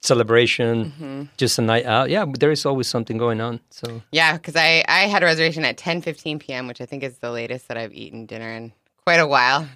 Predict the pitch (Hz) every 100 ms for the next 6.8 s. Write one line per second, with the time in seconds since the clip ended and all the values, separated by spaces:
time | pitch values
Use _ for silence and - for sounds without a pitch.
0 | _ 160 143 127 120 123 123 120 120 113
1 | 131 - - - - - 220 202 226 208
2 | - - - 202 196 190 180 208 190 185
3 | 196 190 180 156 156 156 151 156 139 139
4 | 131 127 - 127 123 123 123 - 151 151
5 | 160 143 151 156 143 143 139 139 139 135
6 | 143 - 160 139 - 143 139 131